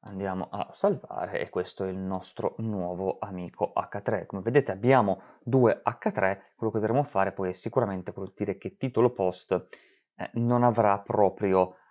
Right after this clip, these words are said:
quel tipo di, di dimensione, perché poi abbiamo due elementi più o meno che hanno la stessa grandezza, che è qualcosa che in un, diciamo,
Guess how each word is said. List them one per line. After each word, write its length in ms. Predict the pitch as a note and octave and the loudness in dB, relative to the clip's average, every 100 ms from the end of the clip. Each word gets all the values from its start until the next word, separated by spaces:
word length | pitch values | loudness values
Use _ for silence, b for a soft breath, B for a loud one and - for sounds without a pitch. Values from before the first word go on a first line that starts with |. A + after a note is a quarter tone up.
| B B | B B
quel 400 | - G#2+ G2 G2 | -4 0 0 -2
tipo 540 | - G2 F#2 G2+ G2 G2 _ - | -6 -6 -2 2 2 0 _ -10
di, 400 | G#2+ G#2 G2 - | -4 -2 -2 -4
di 140 | A2+ | -4
dimensione, 640 | A2 G#2+ G2+ - A2 F2+ F2+ | 0 0 -2 0 0 0 -2
perché 240 | A2 A2 | -6 -6
poi 120 | G#2+ | -6
abbiamo 200 | F#2+ F#2+ | -4 -4
due 160 | G#2 A2+ | 0 2
elementi 720 | A2 G2 G2 G2 G2 F#2+ - | 2 0 -2 -2 -4 -4 -6
più 140 | - G2+ | 0 0
o 20 | |
meno 220 | F2+ F2+ | 0 -6
che 180 | - - | -6 -6
hanno 180 | A2 G#2 | -4 -4
la 80 | F#2 | -6
stessa 280 | G2+ - G#2 | -8 -6 0
grandezza, 580 | A2+ G2 F#2+ F#2 - | 0 0 -6 -12 -12
che 100 | F#2+ | -10
è 40 | F#2 | -8
qualcosa 360 | F#2 G2 F#2+ | -6 -6 -6
che 260 | F#2+ G2+ B B B B B _ _ _ | -2 -2 B B B B B _ _ _
in 280 | A2+ A2+ A2+ | -2 0 2
un, 440 | A#2 A2+ A2 G#2 - _ _ - | 2 4 2 0 -6 _ _ -10
diciamo, 680 | A2+ - A#2+ G#2 G2 - | -6 2 2 2 -2 -8